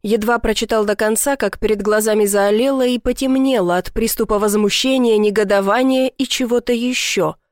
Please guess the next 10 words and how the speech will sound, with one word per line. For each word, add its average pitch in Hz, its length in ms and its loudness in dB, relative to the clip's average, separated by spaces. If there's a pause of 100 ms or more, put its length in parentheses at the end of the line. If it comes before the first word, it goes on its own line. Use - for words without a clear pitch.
(240)
Бесовского, 196 1000 -2 (160)
одержимого. 247 960 2 (680)
Хоть 202 220 -2
к 214 80 -2
батюшке 202 600 -2
иди 190 120 0
записывайся 190 680 -2
на 185 100 0
курс 196 300 -4
экзорцизма. 185 800 -2